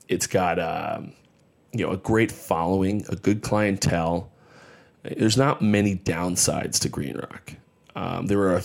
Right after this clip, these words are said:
there were a few, I will give you that, when I came in, but there were things that I could control, things that, like, you know,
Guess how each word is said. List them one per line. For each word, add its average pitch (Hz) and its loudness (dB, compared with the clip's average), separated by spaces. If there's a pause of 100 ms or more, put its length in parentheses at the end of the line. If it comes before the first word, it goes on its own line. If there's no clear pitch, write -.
(120)
there 101 4
were 104 6
a - 4
few, 127 8
I 92 6
will 95 6
give 92 0
you 90 4
that, 92 2
when 92 2
I 90 0
came 92 0
in, 135 2
but - 0 (420)
there 120 4
were 117 6
things 135 4
that 113 4
I 113 4
could 92 -2
control, 90 2
things 95 0
that, 92 4
like, 85 -2
you 98 2
know, 87 -2